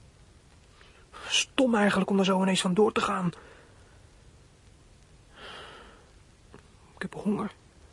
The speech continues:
Maar ik heb geen centen. Hoe moet ik nou? Als ik bij ze was gebleven, dan zouden ze, zouden ze me dan betaald hebben. Het, het was afgesproken. Ik heb gedaan wat ze me hebben opgedragen.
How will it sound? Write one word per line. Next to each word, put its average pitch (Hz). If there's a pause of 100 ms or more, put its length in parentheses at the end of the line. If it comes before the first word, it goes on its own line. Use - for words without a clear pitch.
(720)
Maar 185
ik -
heb 180
geen 147
centen. 190 (1120)
Hoe 180
moet 262
ik 339
nou? 302 (1200)
Als -
ik 196
bij 254
ze 262
was 220
gebleven, 185
dan 185
zouden 185
ze, 160 (600)
zouden 202
ze 202
me 214
dan 208
betaald 208
hebben. 196 (1080)
Het, -
het -
was 190
afgesproken. 214 (680)
Ik -
heb -
gedaan 196
wat 220
ze -
me 165
hebben 160
opgedragen. 208